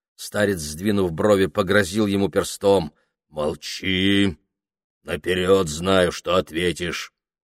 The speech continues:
Молчи!" Он поднялся на локтях и, укорчиво поматывая головой, заговорил с жаром.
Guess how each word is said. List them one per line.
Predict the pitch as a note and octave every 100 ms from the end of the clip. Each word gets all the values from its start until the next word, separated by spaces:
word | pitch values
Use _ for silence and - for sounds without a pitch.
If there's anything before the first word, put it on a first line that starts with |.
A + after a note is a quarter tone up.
| _
Молчи!" | - E2+ F2+ - - G#2+ G2+ - _ _ _ _ _ _ _ _ _ -
Он | F#2+ D#2+
поднялся | E2+ D#2+ F#2+ F#2 - F2
на | E2
локтях | E2+ E2 - F#2+ F#2+ - - -
и, | F2+
укорчиво | E2 - G2 F2 - F#2 F2
поматывая | F2 F#2 F#2+ F2+ F2
головой, | D#2+ F2 F2+ F#2+ F2
заговорил | F2+ E2+ F2 F#2 F#2 D#2+
с |
жаром. | D2 D#2 F#2 F2 C#2+